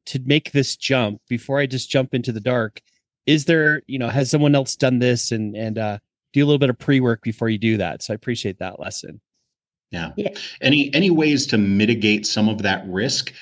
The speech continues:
Speaker 2: You know, I, I
Speaker 1: Sure.
Speaker 2: took on a lot of risk. That's why I
Speaker 1: Oh,
Speaker 2: refer
Speaker 1: yeah.
Speaker 2: to it as a leap of faith.
Speaker 3: Mm-hmm.
Speaker 2: Um, you know, putting more of that foundation down, asking all the right questions would have helped, but I still found a way to make it work. And I'm sure there's many others that'll listen to this and be like,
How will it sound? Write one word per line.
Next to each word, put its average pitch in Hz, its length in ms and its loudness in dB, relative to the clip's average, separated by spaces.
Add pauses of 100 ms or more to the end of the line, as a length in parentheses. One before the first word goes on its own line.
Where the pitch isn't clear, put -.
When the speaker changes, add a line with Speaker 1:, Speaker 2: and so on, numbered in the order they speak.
Speaker 2:
You 107 80 -2
know, 101 60 -4
I, - 20 -2
I 110 40 0
Speaker 1:
Sure. 110 200 0
Speaker 2:
took 170 220 0
on 208 100 0
a 190 60 -2
lot 175 180 2
of 180 80 2
risk. 202 240 0
That's 117 160 -2
why 110 160 -2
I 120 60 2
Speaker 1:
Oh, 131 80 2
Speaker 2:
refer 120 260 0
Speaker 1:
yeah. 127 60 0
Speaker 2:
to 127 160 0
it 123 80 2
as 113 100 0
a 107 60 0
leap 127 260 0
of 113 100 -4
faith. 135 340 0 (200)
Speaker 3:
Mm-hmm. 190 180 -4
Speaker 2:
Um, 185 540 -2 (140)
you 110 100 -6
know, 98 240 -8 (140)
putting 143 240 4
more 127 200 4
of 117 60 0
that 117 240 0
foundation 113 640 2
down, 107 540 2
asking 113 380 0
all 110 120 2
the 107 100 2
right 107 240 0
questions 104 680 -2 (320)
would 110 360 0
have 120 180 0
helped, - 500 -4
but 107 240 -2 (300)
I 104 80 0
still 120 240 2
found 113 240 2
a - 20 0
way 107 160 4
to 107 60 2
make 101 240 -2
it 110 100 -8
work. 117 220 -6
And 139 80 0
I'm 127 80 2
sure 139 160 0
there's 127 180 2
many 127 180 4
others 123 300 2
that'll 104 180 0
listen 107 280 0
to 92 80 -2
this 90 180 -4
and 98 80 -4
be 98 80 -2
like, 95 260 -4